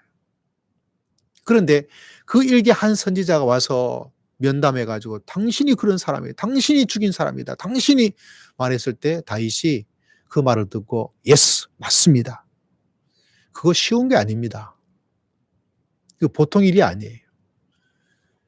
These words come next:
사도 베드로와 사도 바울에게, "아, 어떻게 이런 일을, 어떻게 이런 놀라운 일을, 정말 당신이 큰 종입니다. 정말 큰 능력을 가지고 계시는데 어떻게 그래?" 얼마나 폼나고 좋아요.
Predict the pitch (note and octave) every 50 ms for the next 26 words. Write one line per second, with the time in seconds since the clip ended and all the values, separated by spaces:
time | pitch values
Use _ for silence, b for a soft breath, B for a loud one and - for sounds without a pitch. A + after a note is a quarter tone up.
0 | _ _ _ _ _ _ - - E3+ F#3 G3 D#3+ E3 D3 D3 D#3+ E3 D#3+ C#3+ B2+
1 | B2+ - - D3 C#3+ D3 C3 B2+ A#2 A#2+ B2+ B2+ A#2+ A2+ B2+ D3 C3+ A2+ - -
2 | - - C#3+ C#3+ D#3 G3 - - A#3 A#3+ C#4+ C4 B3+ A3 G#3+ G3 E3 F3 D#3+ C3+
3 | B2+ _ _ F#3+ F#3+ - - - B3+ A3+ A#3 G#3 E3+ D3 D#3 E3 D#3+ D#3+ D3 C3
4 | C3 C3 C#3 - - - _ - A#3 C4 C4+ B3+ G3 F3+ D3+ D3+ D3 F#3 F3 D#3
5 | C#3+ C#3+ - _ - - - C#4 A#3+ G3 F#3 E3+ E3+ D#3 C#3+ - - - - -
6 | - - B3 C4 B3+ C4 A#3 - - - C4 B3 B3 B3 A#3 G3+ F#3+ - C#3+ D3
7 | F3 E3+ D#3+ C#3 D3 C#3+ - - D#3+ D#3 D3 C#3+ C3 - G3+ A3 - D#4+ A#3+ C4+
8 | A#3+ F#3 - F3+ E3+ C#3+ - b b b b b b b b b b b b b
9 | - D3 F#3+ A3 B3 A3 E3+ A2+ F#2+ - _ - G3 F3 D#3 C#3 A#2+ A2 G2 -
10 | - B2 A#2 A#2 A2 A#2+